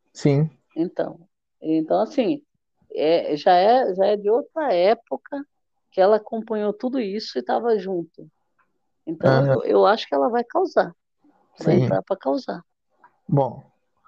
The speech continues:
Speaker 1: o próximo nome é a Bárbara Borges. Ela é ex-paquita e também ela é atriz também. Ela já fez já várias novelas já, uma delas é, uma delas é da Record, que ela já fez já, que é a novela Jesus já,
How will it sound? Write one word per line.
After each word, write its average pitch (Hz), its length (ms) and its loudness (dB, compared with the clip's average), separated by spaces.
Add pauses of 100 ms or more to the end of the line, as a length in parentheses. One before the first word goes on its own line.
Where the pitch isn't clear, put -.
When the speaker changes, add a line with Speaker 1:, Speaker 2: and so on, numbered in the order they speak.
(300)
Speaker 1:
o 151 80 2
próximo 180 480 2
nome 143 640 0
é 143 120 4
a 151 100 2
Bárbara 170 560 0
Borges. 139 840 0 (360)
Ela 135 200 2
é 135 80 2
ex-paquita 196 1160 -2 (360)
e 151 80 2
também 160 280 2
ela 185 160 0
é 214 60 4
atriz 185 420 2
também. 123 420 -4 (360)
Ela 139 220 2
já 151 140 2
fez 151 220 2
já 143 140 4
várias 147 300 0
novelas 131 520 2
já, 139 480 2
uma 135 220 -2
delas 127 440 2
é, 123 480 2 (460)
uma 147 160 -2
delas 135 640 0
é 139 80 4
da 139 120 2
Record, 143 680 2
que - 80 0
ela 131 160 2
já 127 120 0
fez 135 240 2
já, 120 100 2
que 131 120 0
é 123 100 2
a 127 40 0
novela 127 360 0
Jesus 139 640 0
já, 143 380 2